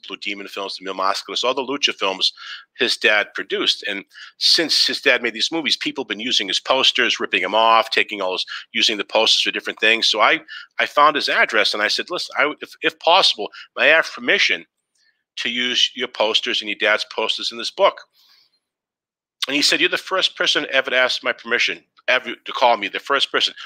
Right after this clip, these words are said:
You have my blessing. Good luck." And I said, "Oh, I appreciate that." And then I said, "Listen, you know, your dad produced all these great Santo films, these Lucha Libre movies, you know, where are they?" And I'm hoping he says, "Oh, they're right down here. Come on down here. You know, I'll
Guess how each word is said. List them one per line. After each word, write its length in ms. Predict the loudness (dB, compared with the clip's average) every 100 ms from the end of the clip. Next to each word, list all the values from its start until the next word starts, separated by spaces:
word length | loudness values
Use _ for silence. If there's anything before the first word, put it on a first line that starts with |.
| -4
You 60 | 0
have 80 | 2
my 120 | 2
blessing. 400 | 2 2 2 0
Good 160 | -2
luck." 220 | 0 0 -2
And 80 |
I 40 | -8
said, 180 | -6 -6
"Oh, 80 | -4
I 60 | -4
appreciate 480 | -4 -2 -2 -2 -4
that." 160 | -8 -8 -20 -20 -20 _ -10
And 120 | -2
then 140 | 2 4
I 80 | 2
said, 260 | 0 -2
"Listen, 380 | -2 -4 -4 -8
you 60 | -6
know, 80 | -4
your 140 | -2
dad 260 | 0 0 0
produced 300 | -2 -2 -2
all 140 | -4
these 160 | -2 0
great 200 | 0 0
Santo 440 | 0 0 0 -4
films, 300 | -6 -4 0
these 140 | -2 -4
Lucha 280 | -6 -6 -4
Libre 220 | -6 -4
movies, 300 | -4 0 0 -2 -16 -6
you 80 |
know, 140 | -6 -6 -4
where 200 | 2 4
are 160 | 4
they?" 240 | 2 -6 -8 _ _ _ _ _
And 120 | 2 4
I'm 140 | 2
hoping 500 | 2 2 2 0 -2
he 140 | -8 -2
says, 320 | 2 2 4
"Oh, 140 | 4
they're 80 | 4
right 180 | 4 4
down 200 | 4 4
here. 120 | 2
Come 220 | 0 -2
on 100 | -2
down 240 | 2 2 2
here. 220 | 2 0
You 100 | 2
know, 240 | 0 -2 -2
I'll 220 | -4